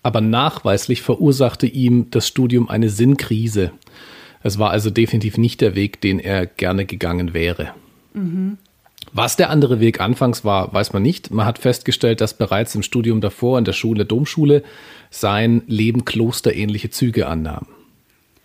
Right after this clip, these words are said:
Speaker 2: Und man muss ja auch sagen, dass Luther wahrscheinlich, also wenn es denn tatsächlich seine freie Entscheidung war, sich der Juristerei abzuwenden und, äh, Theologe zu werden quasi,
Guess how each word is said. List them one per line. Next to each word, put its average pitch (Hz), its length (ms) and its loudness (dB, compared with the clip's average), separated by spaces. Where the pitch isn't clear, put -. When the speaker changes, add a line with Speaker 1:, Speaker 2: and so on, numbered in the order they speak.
Speaker 2:
Und 190 300 0
man 175 140 0
muss 190 200 -2
ja 220 140 0
auch 185 140 -6
sagen, 190 500 -4
dass 175 220 -6
Luther 190 340 -2
wahrscheinlich, 180 600 -2
also 175 220 0
wenn 175 140 2
es 190 120 -2
denn 190 140 0
tatsächlich 185 440 -2
seine 175 200 -2
freie 180 320 -2
Entscheidung 185 560 -2
war, 180 160 -2
sich 175 180 -6
der 170 140 -2
Juristerei 180 760 -4
abzuwenden 240 800 -2
und, 185 300 -2
äh, 170 240 -4
Theologe 202 880 -2
zu 226 200 -2
werden 208 360 -2
quasi, 214 580 -4